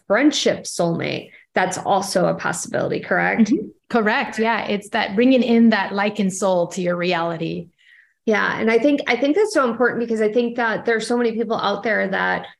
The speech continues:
Speaker 1: you know, they're happy, they're married, or they're in a relationship, but they feel like there's something missing and they're wanting to make more friends. And so this would be a great way to do that as well. Um, Morgan has a special if you are interested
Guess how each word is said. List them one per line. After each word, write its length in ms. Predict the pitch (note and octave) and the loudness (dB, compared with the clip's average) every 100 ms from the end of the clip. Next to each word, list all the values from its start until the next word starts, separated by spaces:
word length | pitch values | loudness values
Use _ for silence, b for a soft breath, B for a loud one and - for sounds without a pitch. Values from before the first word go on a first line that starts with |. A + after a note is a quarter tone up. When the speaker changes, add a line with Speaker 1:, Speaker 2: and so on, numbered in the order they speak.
| _ _ | _ _
Speaker 1:
you 80 | G4 | 2
know, 200 | C4 C4 | 4 4
they're 180 | C#4 C#4+ | 4 4
happy, 340 | C4 - G#3 | -2 0 0
they're 160 | F#3 A3 | 2 2
married, 420 | B3+ C4+ A3+ G3+ | 2 2 0 0
or 140 | G3 | 0
they're 200 | G3 A3 | 0 0
in 100 | A#3 | 0
a 60 | A#3 | -2
relationship, 880 | A3+ A3 A3 C4 - A3+ G#3 - | -2 0 -2 -2 -4 -4 -2 -4
but 80 | - | 0
they 180 | G#3 G#3 | -2 2
feel 180 | A3 A3 | 4 6
like 180 | G#3+ G#3+ | 4 4
there's 180 | G#3 | 0
something 340 | G#3 G3+ G3 G3+ | 0 0 0 2
missing 460 | B3 B3 A3+ G3+ | 0 2 0 2
and 100 | F#3+ | 0
they're 120 | F#3 F#3 | 0 0
wanting 300 | G3 G3 G3 | 0 0 0
to 120 | G3 | -2
make 220 | G3 F#3+ | -4 -2
more 280 | G3 F#3 F3 | 0 0 0
friends. 500 | C#4 C#4+ G#3+ G3 F#3+ | 0 2 2 2 2
And 180 | G3 G3 | 0 2
so 160 | G3+ | 0
this 260 | F#3 G3 - | 2 0 0
would 140 | G#3 | -2
be 140 | F3+ F#3+ | 2 0
a 100 | F3+ | 0
great 540 | F#3 F#3+ F3+ F3+ - | 0 0 2 0 -2
way 420 | F#3 F3+ F3 F3+ | -4 2 2 2
to 140 | F3+ F3 | -4 -10
do 500 | E3+ F3+ E3+ E3+ E3+ B B _ | -2 4 6 4 2 B B _
that 360 | - E3+ F3 E3+ | -2 0 -2 -4
as 320 | F3+ F3 F3 | -4 -2 -2
well. 480 | F3+ F#3 E3+ F#3 F#3+ B B B | -2 0 2 0 -2 B B B
Um, 200 | G#3 G3 | -2 2
Morgan 280 | A3+ B3 C4 | 4 4 4
has 240 | B3+ A#3 | 2 0
a 60 | A3 | -2
special 500 | A3 A3+ A3 A#3 A3+ | -2 -4 -2 0 0
if 160 | G#3+ G#3+ | 0 -2
you 220 | G#3+ G#3 | 2 2
are 240 | F#3+ F#3+ | 2 0
interested 760 | A3 A3+ - A3+ A3+ A3+ G#3+ | -2 -4 -2 -2 0 0 0